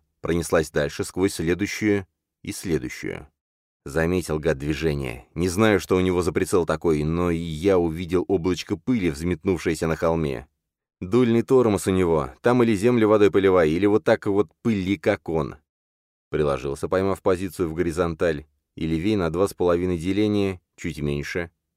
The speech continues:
Винтовка не слишком солидно грохнула в замкнутом пространстве, глушитель всё же придавил звук, а меньше чем через две секунды едва заметное облачко пыли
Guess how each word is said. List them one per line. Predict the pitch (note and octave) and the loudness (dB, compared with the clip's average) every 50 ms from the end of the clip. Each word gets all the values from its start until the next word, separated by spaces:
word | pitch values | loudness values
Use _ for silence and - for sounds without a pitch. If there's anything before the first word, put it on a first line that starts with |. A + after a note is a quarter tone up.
| _ _ | _ _
Винтовка | - C#2 D#2+ D#2+ - C3+ - - B2+ | -8 -8 -4 -4 -4 -4 -2 -2 -4
не | B2 B2+ | -4 -4
слишком | - - F3 D#3+ - - G2 E2+ | -4 -4 -4 -6 -2 -2 -4 -2
солидно | - - F#2 F#2 G2 F2+ F2 F2 | 2 0 2 2 2 0 0 -2
грохнула | E2 D#2 G2+ A2+ A2 - G#2+ F#2+ F2+ F2+ F2+ | 0 2 2 2 2 2 0 0 2 2 0
в | D#2+ | 0
замкнутом | D2+ A2+ A2+ G#2+ G2 - G2+ F2 - G2+ F#2+ | 0 0 0 0 0 -2 -2 0 0 0 0
пространстве, | E2+ - G2+ F2+ - - A#2+ A#2 B2+ A#2+ - - - F#2+ E2+ D2 C#2+ _ _ _ _ _ _ | 2 2 2 2 2 0 0 2 2 0 -2 -2 2 2 2 2 0 _ _ _ _ _ _
глушитель | - F2 F#2+ - - C3 - G2+ E2 D#2+ | -4 -4 -2 -2 -2 -2 -2 -2 -4 -4
всё | - - A2+ G2 | -4 -4 -2 -2
же | F2+ E2 | -2 -2
придавил | - G2 F#2+ G2+ G#2+ G#2+ G2+ F#2 E2 D2+ | -2 0 2 4 4 4 4 2 0 -2
звук, | - D#2 D2 C#2+ C2+ - - _ _ _ _ | -2 -4 -4 -4 -6 -6 -12 _ _ _ _
а | - - D#2+ | -6 -4 -2
меньше | F2 F#2 F2+ - F#2 D#2 | -2 -2 -2 -4 -4 -4
чем | - - D#2 D2+ | -2 -4 -4 -2
через | D#2+ D2 D2 D2 | -4 -4 -6 -6
две | C2+ D2+ D2+ C#2+ | -6 -8 -8 -8
секунды | - D#2+ - - A2 G#2 E2+ D#2+ | -8 -8 -6 -4 -2 -2 0 0
едва | D#2 D2+ F2 F2+ | 0 2 2 0
заметное | D#2+ F2 F2 F#2 F#2 F2 - F2 | 0 0 0 0 0 0 0 -2
облачко | F2 E2+ D#2+ E2 D#2 - - F2+ | -2 -2 -2 -4 -6 -4 -6 -6
пыли | D#2 - A2 A2 F#2+ F2 D#2 D2 | -4 -4 -4 -2 0 -2 -2 -2